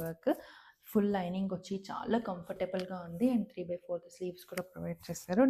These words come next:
నెక్ రౌండ్ నెక్ వచ్చింది, చాలా నీట్‌గా డీసెంట్‌గా ఉంది లుక్. So ఫస్ట్ ఈ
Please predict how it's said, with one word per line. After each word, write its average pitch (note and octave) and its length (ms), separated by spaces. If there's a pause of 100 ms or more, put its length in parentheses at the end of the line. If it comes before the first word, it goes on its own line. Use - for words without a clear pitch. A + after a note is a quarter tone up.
నెక్ - 180 (160)
రౌండ్ E3 280
నెక్ E3+ 180
వచ్చింది, F3 300 (120)
చాలా G3+ 380 (100)
నీట్‌గా F3+ 480 (480)
డీసెంట్‌గా F#3 540
ఉంది E3+ 240
లుక్. E3+ 260 (640)
So F#3 100 (200)
ఫస్ట్ G3+ 380 (220)
ఈ - 20